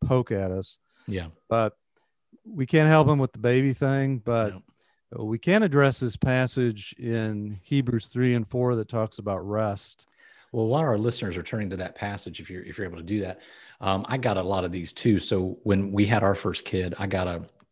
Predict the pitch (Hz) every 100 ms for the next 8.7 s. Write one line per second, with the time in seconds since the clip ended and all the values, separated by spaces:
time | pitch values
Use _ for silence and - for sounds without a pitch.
0 | - 87 87 - 87 87 - 101 95 92
1 | 82 85 - 98 92 90 87 98 92 87
2 | 98 95 95 - 95 92 87 107 90 101
3 | 90 90 85 113 113 95 - - - -
4 | - - 104 107 98 95 92 98 87 85
5 | - 104 92 101 82 - - - - 85
6 | 95 - 95 101 98 95 90 - - 95
7 | 90 92 90 92 95 - 98 90 95 92
8 | 87 - - 120 110 -